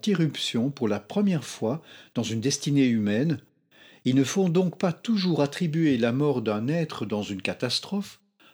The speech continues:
un accident, une fin prématurée, et cetera, à une faute passée, car cet événement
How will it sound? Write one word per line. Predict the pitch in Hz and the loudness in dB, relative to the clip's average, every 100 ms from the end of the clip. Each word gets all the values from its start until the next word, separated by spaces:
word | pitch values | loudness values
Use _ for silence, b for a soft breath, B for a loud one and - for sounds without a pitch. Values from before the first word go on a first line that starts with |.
| - | -10
un | 104 | -6
accident, | 110 - - 139 143 160 170 b b 113 | -4 -2 -2 0 0 0 -4 b b -10
une | |
fin | 104 - 107 | -8 -4 -4
prématurée, | 98 117 113 - 151 165 165 | -2 -2 -2 -2 -2 0 0
et | |
cetera, | - 117 - 110 113 180 - _ B B | -2 -4 -4 -4 -4 -6 -10 _ B B
à | 120 | 0
une | 143 | 0
faute | 139 196 190 | 2 0 0
passée, | - 165 - - 101 - _ _ _ _ _ - | 0 0 0 -2 -4 -6 _ _ _ _ _ -10
car | - - | -8 -6
cet | - 208 208 | -2 0 2
événement | 220 190 180 170 165 | 0 2 0 0 -2